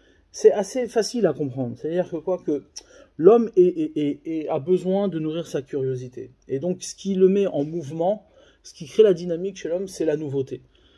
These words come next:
D'accord ? Or, la nouveauté, dans ce qui est, euh, comment dire, superficiel, c'est facile. Ouais, il suffit d'un feu d'artifice et c'est bon, euh, t'es, t'es régalé.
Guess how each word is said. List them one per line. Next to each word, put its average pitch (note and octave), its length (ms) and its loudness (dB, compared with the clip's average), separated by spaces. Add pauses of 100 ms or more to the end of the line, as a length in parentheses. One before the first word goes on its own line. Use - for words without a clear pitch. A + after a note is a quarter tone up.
(260)
D'accord ? E3 460 -4
Or, G3 200 8
la G3 120 2
nouveauté, G3+ 640 -2 (120)
dans E3+ 300 0
ce - 120 -12
qui E3+ 420 -14
est, D3 340 -2
euh, C3 320 0
comment C#3 240 -4
dire, C3+ 140 -4
superficiel, F#3+ 680 0
c'est G3 120 -6
facile. C#3 380 -8 (600)
Ouais, E3+ 220 2 (220)
il C#3+ 80 -12
suffit D3 420 -14
d'un C3+ 260 -4
feu D#3+ 160 -6
d'artifice D#3 600 -4
et D#3 60 -2
c'est C3+ 160 -4
bon, F3+ 360 -2
euh, C#3 340 -2 (100)
t'es, C#3 200 -4 (480)
t'es E3+ 120 8
régalé. C#3+ 440 8